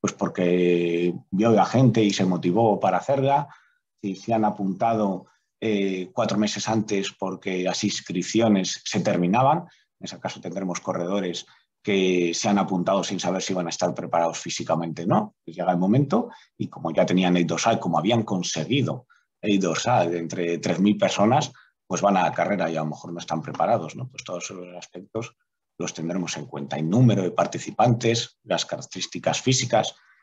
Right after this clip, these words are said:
Eh, a mí, por ejemplo, como responsable de seguridad, me gusta estar en la entrega de dorsales. Y voy allí, estoy paseando por el entorno, pero ves llegar a los corredores, te fijas en ellos y te haces una composición del conjunto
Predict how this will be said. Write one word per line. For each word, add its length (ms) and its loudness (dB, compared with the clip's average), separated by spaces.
Eh, 240 2
a 60 4
mí, 160 4
por 160 0
ejemplo, 300 2
como 160 4
responsable 440 -2
de 60 0
seguridad, 340 0
me 100 2
gusta 300 -4
estar 240 0
en 80 2
la 60 0
entrega 340 0
de 100 -4
dorsales. 600 -2
Y 80 4
voy 220 4
allí, 420 2
estoy 200 0
paseando 560 2
por 180 0
el 80 0
entorno, 480 0
pero 200 0
ves 160 0
llegar 220 2
a 40 2
los 140 -2
corredores, 760 -2
te 100 -6
fijas 340 -4
en 120 2
ellos 380 2
y 120 -6
te 80 0
haces 160 -2
una 180 4
composición 580 0
del 140 2
conjunto 540 -4